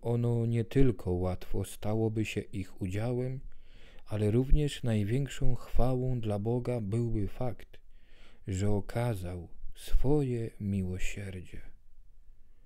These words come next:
Czemu więc bałeś się przyjść,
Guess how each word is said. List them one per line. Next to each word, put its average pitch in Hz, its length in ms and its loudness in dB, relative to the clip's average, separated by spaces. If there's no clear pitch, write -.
Czemu 147 360 6
więc 127 320 6
bałeś 120 500 0
się - 180 -2
przyjść, - 760 -6